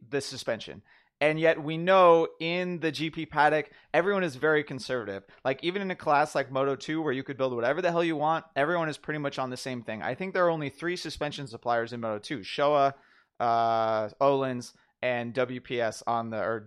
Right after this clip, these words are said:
W P on the K T Ms. So expect maybe one team to have a different suspension in Moto E.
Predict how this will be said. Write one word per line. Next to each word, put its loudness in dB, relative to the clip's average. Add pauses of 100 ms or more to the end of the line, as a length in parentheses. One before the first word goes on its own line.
W 0
P -6
on -2
the -10
K -10
T -12
Ms. -8 (140)
So 4
expect 0
maybe -2
one -2
team -8
to -2
have -2
a -6
different -6
suspension -6
in -6
Moto 0
E. -4